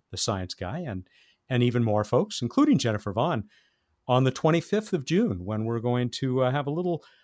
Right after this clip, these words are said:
online video celebration on the actual anniversary of that launch of Light Sail two on the SpaceX Falcon Heavy. So I, I look forward to joining you there. It's a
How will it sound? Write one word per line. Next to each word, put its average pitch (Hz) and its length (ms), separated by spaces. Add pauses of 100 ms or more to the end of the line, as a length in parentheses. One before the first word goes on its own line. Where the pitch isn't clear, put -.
(160)
online 175 480
video 151 340
celebration 101 800 (400)
on 220 400
the 220 180
actual 208 540
anniversary 143 880
of 131 360
that 127 280
launch 120 400
of - 140
Light 107 200
Sail 104 240
two 107 460
on 95 200
the 87 100
SpaceX 95 560
Falcon 95 420
Heavy. 101 320 (400)
So 131 420
I, 135 120
I 147 140
look 175 180
forward 170 180
to 135 80
joining 147 380
you 123 80
there. 147 340
It's - 160
a 107 80